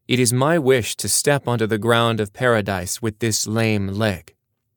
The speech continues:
This was the person who asked about what Muslims should spend. God says, "Let it be for parents, relatives, orphans, the needy, and the traveler."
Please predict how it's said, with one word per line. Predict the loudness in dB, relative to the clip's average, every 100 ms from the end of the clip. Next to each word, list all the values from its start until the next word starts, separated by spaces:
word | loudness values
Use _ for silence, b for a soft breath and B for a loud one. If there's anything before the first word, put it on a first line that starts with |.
| _ _ _ _ _ _ _ _ _ _ _ _ _ _ -2
This | 2 2
was | 0 -2
the | -4
person | 0 0 0 -2
who | -2 0
asked | 0 0 -4
about | -2 -2 -2
what | 2 0 0
Muslims | -6 -6 -6 -8 -6 -8
should | -8 -6
spend. | -6 -6 -8 _ _ _ _ _ _ _ _ _ _ -2
God | 0 2 2
says, | 2 2 0 -4 _ _ _ _ _ _
"Let | 0 0
it | 0
be | 0 0
for | -2 -8
parents, | -6 -2 -2 0 -4 -6
relatives, | -8 -2 2 2 2 0 -8 -10 _ _ -4
orphans, | 0 0 0 -4 -4 -4
the | -2 0
needy, | 0 2 0 -2
and | 0
the | -2
traveler." | 0 0 0 -4 -12